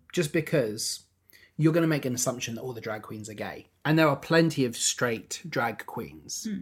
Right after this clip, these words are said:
Speaker 1: out there. That for me, I was thinking going into going, "Okay, he's not gay." And because a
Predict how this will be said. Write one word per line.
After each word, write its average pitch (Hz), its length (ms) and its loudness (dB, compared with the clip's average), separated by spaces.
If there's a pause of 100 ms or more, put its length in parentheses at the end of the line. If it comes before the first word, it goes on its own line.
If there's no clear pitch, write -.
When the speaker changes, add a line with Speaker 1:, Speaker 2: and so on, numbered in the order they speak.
Speaker 1:
out 82 240 -4
there. 85 220 -8 (680)
That 139 340 2
for 147 80 0
me, 156 220 4
I 131 60 2
was 135 120 0
thinking 135 300 0
going 131 240 2
into 120 180 -4
going, 123 180 -6
"Okay, 190 240 0
he's 131 260 0
not 139 260 0
gay." 151 300 0
And 135 160 0
because 139 1040 0 (560)
a 156 100 0